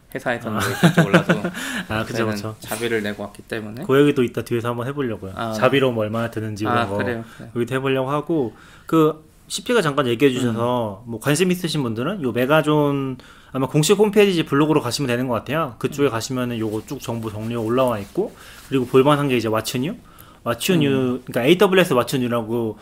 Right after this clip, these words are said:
Speaker 2: 어, 새 소식 발표하는 게 있어요. 근데 이것도 뭐 좋아하시는 분들은 다 보긴 하거든요. 그런 거 있고 거기서 보시면 아마 좀 관심 있는 것들 찾을 수 있을 것 같아요. 근데 아마 거기는 중요도 순으로 막 정리가 돼 있진 않아서 보기 좀 힘들 수도 있긴 한데
Speaker 1: 음.
Speaker 2: 거기가 이제 사실 뭐 기본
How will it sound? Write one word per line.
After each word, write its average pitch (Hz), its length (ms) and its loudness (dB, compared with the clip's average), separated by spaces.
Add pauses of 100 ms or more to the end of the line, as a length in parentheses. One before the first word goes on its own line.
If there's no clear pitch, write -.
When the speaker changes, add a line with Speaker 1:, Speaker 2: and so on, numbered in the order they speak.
(380)
Speaker 2:
어, 139 80 -12
새 208 140 0
소식 226 220 -2
발표하는 127 360 0
게 117 80 0
있어요. 110 340 -4
근데 113 160 -2
이것도 120 300 0
뭐 107 80 -2
좋아하시는 165 380 6
분들은 139 180 2
다 - 180 2
보긴 156 220 4
하거든요. 156 420 -2 (260)
그런 143 260 6
거 127 100 4
있고 123 500 -2
거기서 147 420 2
보시면 120 380 -2
아마 104 180 -4
좀 110 120 -10
관심 120 260 -6
있는 120 160 -4
것들 110 340 -6 (320)
찾을 185 220 -2
수 180 140 -4
있을 117 260 -4
것 113 140 -4
같아요. 95 260 -8
근데 127 160 -4
아마 123 320 0 (240)
거기는 196 360 6
중요도 190 420 2
순으로 196 260 0
막 143 80 4
정리가 139 300 0
돼 123 80 2
있진 123 180 -2
않아서 113 640 -2 (320)
보기 135 200 -4
좀 139 100 -2
힘들 214 240 0
수도 220 160 -4
있긴 123 200 -4
한데 131 340 -2
Speaker 1:
음. 113 160 -10 (260)
Speaker 2:
거기가 147 360 4
이제 113 240 0
사실 110 480 -4 (100)
뭐 98 340 -10
기본 120 600 -2